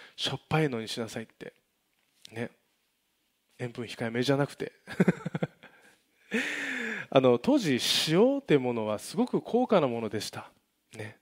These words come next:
だから塩をあげる、捧げるっていうのもすごく高価なものをね、えー、捧げるも、えー、ことと同じでした。また殺菌作用があるとも考えられていましたし、またもちろん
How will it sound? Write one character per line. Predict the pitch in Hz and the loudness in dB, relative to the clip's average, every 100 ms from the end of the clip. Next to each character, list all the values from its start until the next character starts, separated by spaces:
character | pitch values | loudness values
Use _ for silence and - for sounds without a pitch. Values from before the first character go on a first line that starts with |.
| - | -8
だ | 127 | -4
か | 120 | -2
ら | 110 - | -2 -2
塩 | 147 170 | 2 4
を | 151 107 - _ _ - | 4 2 -4 _ _ -8
あ | 110 | 0
げ | 127 | 2
る、 | 151 - _ | 2 -2 _
捧 | - 120 131 | -14 2 4
げ | 135 | 4
る | |
っ | 175 | 0
て | - | -2
い | 131 | -4
う | |
の | 107 | -4
も | |
す | 110 - | -8 -6
ご | 180 | -4
く | 127 107 | -4 -6
高 | - 196 | -2 0
価 | 135 110 | 4 4
な | 101 104 | 4 -4
も | 127 123 | -8 -6
の | 110 | -2
を | |
ね、 | 117 147 - - - | -2 -4 -6 -16 -8
え | 120 110 | -6 -4
ー、 | |
捧 | - 120 120 | -6 -6 -4
げ | 117 | -4
る | |
も、 | 117 117 - - | -4 -10 -12 -14
え | 123 110 | -10 -10
ー、 | |
こ | - | -8
と | - | -10
と | 113 110 - - | -8 -10 -12 -10
同 | 117 | -10
じ | 120 | -4
で | 123 | -4
し | - | -4
た。 | 107 110 | -8 -6
ま | 120 | -6
た | 117 | -4
殺 | 110 110 - | -6 -8 -10
菌 | - 131 | -8 -6
作 | - 131 | -4 -6
用 | 110 | -6
が | 107 110 117 | -8 -8 -8
あ | |
る | 117 - | -10 -14
と | 127 | -14
も | 117 - _ - | -14 -16 _ -16
考 | 127 117 | -6 -2
え | 110 | -2
ら | 110 | -2
れ | 113 | -6
て | 113 - - - - - | -10 -12 -18 -18 -18 -10
い | - | -4
ま | 120 | -2
し | 104 | -4
た | - - | -6 -8
し、 | - 160 127 - _ _ _ _ _ _ _ _ _ - - - - | -4 -2 -4 -8 _ _ _ _ _ _ _ _ _ -20 -20 -20 -6
ま | - | 0
た | 208 | 2
も | 208 | 2
ち | 208 | 2
ろ | 269 | 4
ん | 120 101 | 4 2